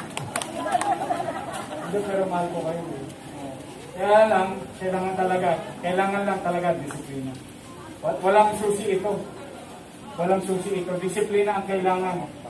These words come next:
Lagi kayo magsusuot ng mask. Ha? Okay?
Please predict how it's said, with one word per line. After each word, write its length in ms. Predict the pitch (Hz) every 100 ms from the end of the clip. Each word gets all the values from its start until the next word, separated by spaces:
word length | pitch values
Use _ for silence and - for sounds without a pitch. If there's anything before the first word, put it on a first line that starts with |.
| 147 143 -
Lagi 220 | 160 165 185
kayo 160 | 190
magsusuot 480 | 185 185 185 190 185
ng 140 | 196 202
mask. 240 | 190 170 - - - - - - - 147
Ha? 60 | 175 185 - 190 165 165 160
Okay? 480 | 165 220 226 - -